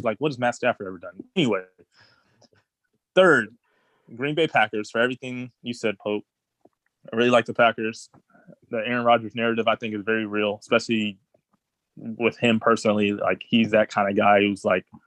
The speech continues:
kind of a prick a little bit. Uh, like, I could just see him, you know, kind of giving them a "F you" on the way out sort of deal. Like, their defense is good. They got two good pass rushers. They got good corner. They don't really have any big holes. I like Aaron Jones. They have Davante Adams.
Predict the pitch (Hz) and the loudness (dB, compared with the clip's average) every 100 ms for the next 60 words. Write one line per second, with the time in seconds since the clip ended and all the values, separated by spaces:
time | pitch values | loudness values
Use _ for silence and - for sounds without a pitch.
0 | _ - 113 113 104 98 - 110 - 107 | _ -2 0 0 -2 -6 -2 -2 0 -2
1 | 110 107 107 _ _ _ _ _ _ _ | 0 0 -2 _ _ _ _ _ _ _
2 | - 101 98 92 90 87 - _ _ - | 0 4 4 0 -8 -18 -20 _ _ -8
3 | 98 98 104 110 107 - 107 107 107 104 | -6 -2 -2 -4 -6 -8 -6 -6 -6 -4
4 | 110 98 - 107 104 104 104 101 95 107 | -2 -2 -2 -4 -2 -2 0 -2 0 -2
5 | - 110 110 98 95 104 104 104 - _ | 0 -2 0 -2 0 2 2 0 -2 _
6 | _ _ _ - - _ - 110 104 101 | _ _ _ -20 -20 _ -4 0 0 0
7 | 107 107 101 98 95 98 113 113 101 95 | 0 0 0 -4 -4 -4 -2 -2 -6 -4
8 | 110 107 104 - 101 98 - 104 107 98 | 0 0 -2 -6 -4 -4 -2 -2 -2 0
9 | 104 101 104 - 101 101 - 98 98 - | 2 2 -2 -6 -8 -8 -8 -8 -8 -12
10 | - _ - 110 - 104 107 113 127 123 | -20 _ -6 -4 -2 -4 0 0 2 2
11 | 131 120 107 104 117 104 107 107 104 104 | 2 0 -8 -8 -6 -4 -4 -4 -8 -8
12 | 110 113 107 101 107 104 101 104 101 - | -8 -8 -12 -8 -8 -8 -8 -6 -6 -6
13 | - 104 104 101 98 98 - | -6 -4 -2 -2 -4 -8 -14